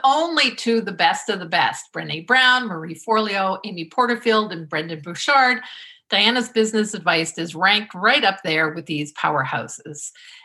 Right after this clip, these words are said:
Thank you, Diana. I can't wait to hear more.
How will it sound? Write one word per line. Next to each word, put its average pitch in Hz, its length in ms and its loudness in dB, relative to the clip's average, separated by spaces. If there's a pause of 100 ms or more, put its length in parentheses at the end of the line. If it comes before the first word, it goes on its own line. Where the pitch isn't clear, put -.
(160)
Thank 220 240 2
you, 226 60 2
Diana. 196 540 4
I 190 80 2
can't 180 420 0
wait 226 540 0
to - 120 -10
hear 160 380 -8
more. 180 640 2